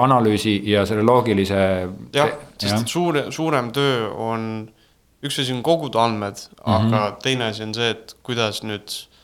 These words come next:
Speaker 2: need andmed formuleerida selliseks, et sa saad nende pealt mingeid
Speaker 1: Mhm.
Speaker 2: asju hakata muutma,
Speaker 1: Mhm.
Speaker 2: tuletama. Et, et see on siis see, millele meie fokusseerime.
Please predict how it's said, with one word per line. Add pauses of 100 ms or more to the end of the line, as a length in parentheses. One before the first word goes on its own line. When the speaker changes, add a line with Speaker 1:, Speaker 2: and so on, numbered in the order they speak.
(260)
Speaker 2:
need
andmed
formuleerida
selliseks,
et
sa
saad
nende
pealt
mingeid
Speaker 1:
Mhm. (100)
Speaker 2:
asju
hakata
muutma, (200)
Speaker 1:
Mhm.
Speaker 2:
tuletama. (420)
Et,
et
see
on
siis (100)
see,
millele
meie
fokusseerime.